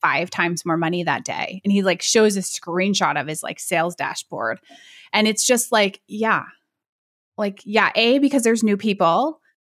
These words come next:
and B, because there's people that need to hear it again, or it's the right time for them now, or, right? Like, you have to remind people.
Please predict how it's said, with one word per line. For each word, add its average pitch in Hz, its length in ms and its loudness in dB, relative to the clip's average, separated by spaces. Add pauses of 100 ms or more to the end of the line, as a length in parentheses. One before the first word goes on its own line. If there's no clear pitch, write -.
(220)
and 214 240 2
B, 208 300 0
because 214 400 0
there's 190 160 -2
people 208 260 -4
that 175 80 -2
need 196 160 0
to 208 60 0
hear 240 160 0
it 247 80 2
again, 170 240 0
or 160 240 -4
it's 180 200 -10
the 196 100 0
right 196 180 2
time 240 300 2
for 202 80 -2
them 175 180 -4
now, 160 360 -4
or, 165 420 -4 (460)
right? 240 180 4
Like, 214 160 0
you 254 100 6
have 277 120 4
to 302 120 4
remind 269 580 6
people. 170 520 -6